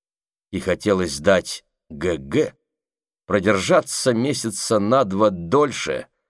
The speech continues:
чтобы он мог заставить тебя жить в сознании будущих поколений.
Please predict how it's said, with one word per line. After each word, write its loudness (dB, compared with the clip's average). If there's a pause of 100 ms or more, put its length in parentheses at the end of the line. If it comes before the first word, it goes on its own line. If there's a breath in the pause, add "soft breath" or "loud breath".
(160)
чтобы 2
он 4
мог 4
заставить 0
тебя 0
жить -4 (720)
в -12
сознании -2
будущих -6
поколений. -6